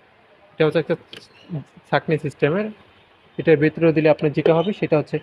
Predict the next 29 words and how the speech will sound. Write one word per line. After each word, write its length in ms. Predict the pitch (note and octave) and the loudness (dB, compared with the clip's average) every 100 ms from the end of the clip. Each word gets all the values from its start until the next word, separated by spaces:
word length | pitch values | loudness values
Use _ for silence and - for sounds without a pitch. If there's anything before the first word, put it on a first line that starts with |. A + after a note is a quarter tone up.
| - _ _ _ - | -10 _ _ _ -12
যদি 180 | C#3+ D#3+ | -6 -2
এটার 140 | D3+ C3+ | -2 -4
ভিতরে 220 | C#3 F3 D#3+ | 0 4 6
দেন, 120 | F#3 A3+ A3 - - _ _ _ _ - | 6 4 -4 -16 -20 _ _ _ _ -4
এটা 120 | D3+ C3+ | -2 -2
যদি 220 | D3+ D#3+ E3 - _ _ _ _ | -4 -4 -6 -6 _ _ _ _
আটকে 200 | D#3+ - E3+ C3 | -6 0 2 2
রাখেন, 180 | A#2+ C#3+ | 0 -6
এটা 100 | C3+ B2+ | -6 -6
যদি 120 | D3 B2+ | -4 0
লক 100 | C3 - | 0 0
করে 120 | C3 A#2 | 0 0
রাখেন, 200 | - E3 - _ _ _ _ _ _ _ _ _ F#3+ | -4 -10 -12 _ _ _ _ _ _ _ _ _ -6
এই 40 | B2+ | -2
যেভাবে 240 | C3 C3 B2+ | 0 0 0
লক 100 | C3 - | 0 0
করে 100 | C3 | 0
রাখেন, 200 | B2 E3 F#3 - _ _ _ _ _ _ _ _ _ _ _ _ _ - - _ _ _ _ _ | 0 -4 -12 -14 _ _ _ _ _ _ _ _ _ _ _ _ _ -20 -20 _ _ _ _ _
এই 60 | F3 | -4
যে 80 | C3+ - D#3+ | -4 -6 0
লক 120 | C#3+ C3+ | 0 2
হয়ে 120 | C3 A#2+ | 2 0
গেছে, 160 | A2 - F3+ | -4 -12 -4
এটা 120 | D3 | -2
যদি 120 | C3+ C#3+ | 0 2
এইভাবে 220 | C#3 C#3 B2+ | 4 4 4
লক 100 | B2+ - | 2 2
করে 120 | C#3 C3 | 2 4
রাখেন, 200 | B2+ | 0